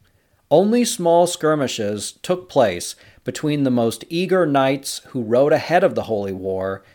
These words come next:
and the scant Muslim garrisons still left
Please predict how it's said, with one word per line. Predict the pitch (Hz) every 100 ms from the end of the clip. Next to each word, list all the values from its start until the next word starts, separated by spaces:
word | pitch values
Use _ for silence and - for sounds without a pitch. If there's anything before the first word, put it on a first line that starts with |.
| _ _
and | 143 151 165
the | 131
scant | - - 156 156 160 -
Muslim | 120 113 117 117 104 107
garrisons | 160 196 156 - 117 117 117 - _ -
still | - - 160 165 135
left | 110 110 -